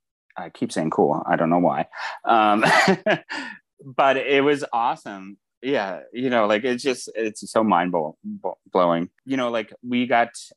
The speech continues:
uh, I got to meet actual people that were, like,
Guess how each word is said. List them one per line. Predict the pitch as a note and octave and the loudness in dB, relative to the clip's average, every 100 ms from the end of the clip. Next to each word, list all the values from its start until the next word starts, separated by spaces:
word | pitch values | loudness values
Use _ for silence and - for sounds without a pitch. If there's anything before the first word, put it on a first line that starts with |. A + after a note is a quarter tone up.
| - | -10
uh, | A2 G2 F#2 F2+ E2 - | -6 -4 -4 -8 -12 -6
I | G#2+ | -2
got | G#2+ G#2 | -2 -2
to | G2+ | -4
meet | F2+ F2+ F#2 G2+ B2+ - _ _ | -4 -2 0 0 -2 -4 _ _
actual | G#2+ G2 - A2 | -2 -2 -2 -4
people | A2 A#2 C3+ D#3 | 0 0 2 4
that | D#3+ C#3 | 4 4
were, | D#3 D#3 | 4 4
like, | D3+ D3+ D3 - | 4 4 2 -4